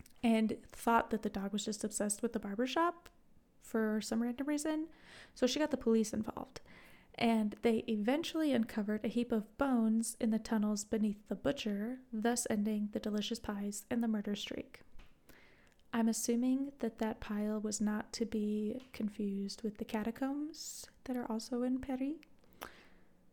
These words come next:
But yeah. So the story I found said that the butcher, barber, and their shops were burned in order to exorcise any demons or evil.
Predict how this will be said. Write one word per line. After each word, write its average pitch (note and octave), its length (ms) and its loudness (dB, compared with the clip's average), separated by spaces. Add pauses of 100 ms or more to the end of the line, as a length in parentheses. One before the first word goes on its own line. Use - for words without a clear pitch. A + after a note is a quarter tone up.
(300)
But A#3 160 -2
yeah. - 80 -2 (460)
So - 140 -2
the B3 120 2
story D4+ 720 2 (200)
I A#3+ 100 2
found G#3+ 440 2
said A3 140 -2
that A3 140 0
the G#3+ 60 0
butcher, B3+ 360 2
barber, A3 400 2
and G#3 220 0
their G3+ 120 -2
shops - 640 -2
were G#3+ 120 2
burned G#3 680 0
in G#3 140 2
order G#3 220 0
to - 200 -2
exorcise B3+ 1080 0
any A3 220 2
demons G3 560 0
or A3+ 180 -2
evil. G#3+ 400 -6